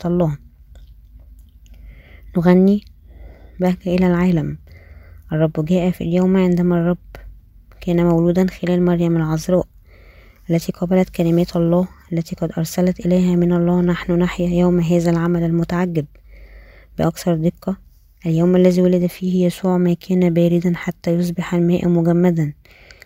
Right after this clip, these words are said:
لكنه كان يوم دافئ الذي فيه الرعاة كانوا في الخارج مع الغنم. وبدلا من وضع أهمية على التاريخ المضبوط، نحن قد عينا يوم الذي يحتفل فيه العالم الكامل باليوم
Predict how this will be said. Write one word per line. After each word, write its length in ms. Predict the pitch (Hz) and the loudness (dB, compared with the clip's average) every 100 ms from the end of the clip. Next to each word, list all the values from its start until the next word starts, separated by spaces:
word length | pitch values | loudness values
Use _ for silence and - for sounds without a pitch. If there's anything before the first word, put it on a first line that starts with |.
| _ 165 | _ -8
لكنه 460 | 160 165 170 175 | -4 0 2 0
كان 260 | 170 180 180 | 0 0 2
يوم 480 | 180 180 180 170 165 | 2 2 2 0 0
دافئ 340 | 180 - - | -2 -2 -4
الذي 300 | 170 170 175 | 0 0 -2
فيه 240 | - 185 | -2 0
الرعاة 440 | 185 175 170 175 180 | 2 2 2 0 -2
كانوا 240 | - 180 175 | -2 -2 -2
في 140 | - | -2
الخارج 420 | 160 - 180 175 | -6 -2 0 0
مع 260 | 170 170 170 | 0 0 0
الغنم. 440 | 165 165 180 196 - _ - - - _ 170 | 0 0 0 0 -6 _ -20 -20 -20 _ -2
وبدلا 300 | 170 180 180 | 2 4 4
من 180 | 180 | 4
وضع 280 | 175 175 175 | 4 2 0
أهمية 520 | 170 175 170 175 180 | -2 -2 0 2 2
على 200 | 170 175 | 0 0
التاريخ 500 | 175 - 170 175 - | -2 -4 -4 -4 -2
المضبوط، 480 | 175 175 165 160 180 - _ 175 | -2 0 0 0 -2 -4 _ -10
نحن 260 | 170 - | -8 -6
قد 240 | 170 175 175 | -4 -2 -2
عينا 420 | 170 175 185 185 | 0 0 2 2
يوم 280 | 180 180 180 | 2 2 2
الذي 320 | 170 175 170 | 2 0 -2
يحتفل 380 | 165 - - 170 | -4 -8 -10 -14
فيه 300 | - 180 180 | -6 -2 0
العالم 420 | 170 175 180 170 | 0 0 0 0
الكامل 480 | 165 - 190 185 175 | -2 -4 -2 0 0
باليوم 460 | 170 170 175 151 | 0 2 2 0